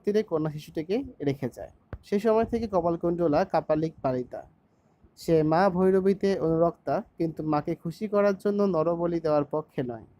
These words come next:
তাই নবকুমারকে সহানুভূতি দেখাতে চেয়েছিল। নবকুমারের সঙ্গে দেখা হলে সে বলে, "পথিক, তুমি পথ হারাইয়াছ।" এটি বাংলা উপন্যাস সাহিত্যের প্রথম রোমান্টিক বাক্য।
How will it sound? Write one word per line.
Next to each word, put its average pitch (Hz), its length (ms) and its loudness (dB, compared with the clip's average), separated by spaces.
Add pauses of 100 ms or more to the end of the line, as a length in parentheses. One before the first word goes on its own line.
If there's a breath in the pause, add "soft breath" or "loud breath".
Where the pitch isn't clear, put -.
তাই 135 120 -4
নবকুমারকে 185 760 0
সহানুভূতি 160 640 -4
দেখাতে 147 420 -6
চেয়েছিল। 127 540 -12 (1080 soft breath)
নবকুমারের 226 640 6
সঙ্গে 226 340 4
দেখা 185 260 4
হলে 208 240 2
সে 175 180 0
বলে, 160 340 0 (360)
"পথিক, 185 400 -2 (360)
তুমি 202 180 0 (100)
পথ 175 220 2
হারাইয়াছ।" 185 500 0 (1200)
এটি 220 240 2
বাংলা 202 280 6
উপন্যাস 190 440 2
সাহিত্যের 202 420 0
প্রথম 170 360 -2
রোমান্টিক 151 500 -2
বাক্য। - 400 -10